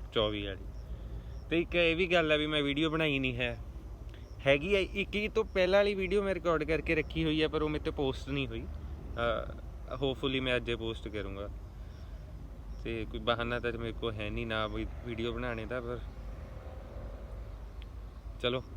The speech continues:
ਕੋਈ ਨਾ, ਅੱਜ ਬਣ ਗਈ ਠੀਕ ਹੈ। ਤੇ almost ਸਾਲ ਹੋਣੇ ਨੂੰ ਆਇਆ ਏ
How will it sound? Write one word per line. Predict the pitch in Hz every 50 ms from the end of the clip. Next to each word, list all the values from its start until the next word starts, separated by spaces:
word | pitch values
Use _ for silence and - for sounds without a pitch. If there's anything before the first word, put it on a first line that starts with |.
| -
ਕੋਈ | - 127 127 123
ਨਾ, | 123 113 - - 117
ਅੱਜ | 120 117
ਬਣ | 117 117 113
ਗਈ | 110 120
ਠੀਕ | - - 107 -
ਹੈ। | - - - - - - - - - - - - - -
ਤੇ | - 117 117 113 113
almost | 107 110 117 120 123 - - - 120
ਸਾਲ | - 127 110 107 107 110
ਹੋਣੇ | 104 110 107 107 107
ਨੂੰ | 107 104 101
ਆਇਆ | 98 95 95 95 98
ਏ | 101 98